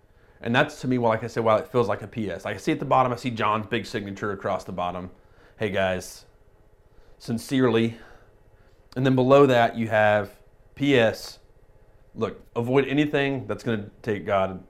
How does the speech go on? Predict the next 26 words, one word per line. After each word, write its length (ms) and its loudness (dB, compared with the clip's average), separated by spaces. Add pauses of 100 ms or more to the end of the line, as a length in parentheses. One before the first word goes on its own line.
(140)
away 200 -6
from 120 -14
your 100 -10
heart. 240 -14 (300)
Just, 200 -14 (240)
just 200 -10
don't 180 -6
do 100 -12
it." 120 -20 (920)
And 140 -8
so 440 2 (320)
I 80 -2
almost 440 4 (220)
laugh 460 0
when 100 -4
I 80 -4
think 220 -6
about 300 -4
that, 300 -4
because 460 -8 (840)
it, 260 -4
it's 320 -8
such 340 0
an 360 -2
independent 680 -4
thought, 580 2